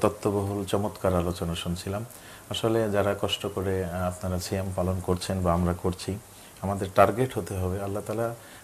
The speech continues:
আহ, সিয়ামের, আহ, ফরজ করার টার্গেটই করেছেন যে লাআল্লাকুম তাত্তাকুন, যাতে করে তোমরা মুত্তাকি হতে পারো, পরহেজগার হতে পারো, ক্ষুধাভীরু হতে পারো, আল্লাহর সম্মানিত প্রিয় বান্দা হতে পারো। আমরা আল্লাহর প্রিয় বান্দা হওয়ার জন্য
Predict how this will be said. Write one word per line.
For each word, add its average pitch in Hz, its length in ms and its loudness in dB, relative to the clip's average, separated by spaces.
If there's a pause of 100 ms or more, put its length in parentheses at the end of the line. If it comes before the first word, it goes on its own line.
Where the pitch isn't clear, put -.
(140)
আহ, 95 60 -2
সিয়ামের, 110 560 0 (580)
আহ, 92 260 -4
ফরজ 127 300 6
করার 120 320 8
টার্গেটই 120 440 8
করেছেন 117 440 6 (540)
যে 110 140 4
লাআল্লাকুম 120 560 12
তাত্তাকুন, 92 480 2
যাতে 90 240 0
করে 101 240 -2
তোমরা 90 240 0
মুত্তাকি 101 460 0
হতে 98 220 -4
পারো, 85 260 0 (400)
পরহেজগার 117 500 10
হতে 92 280 0
পারো, 90 280 0
ক্ষুধাভীরু 110 480 2
হতে 92 200 -4
পারো, 90 240 0
আল্লাহর 87 340 2 (360)
সম্মানিত 101 560 -2
প্রিয় 90 280 -2
বান্দা 85 340 0
হতে 95 300 -6
পারো। 80 160 -8 (560)
আমরা 95 460 -2
আল্লাহর 90 360 -2
প্রিয় 95 140 -2
বান্দা 90 300 0
হওয়ার 98 200 -6
জন্য 127 280 -6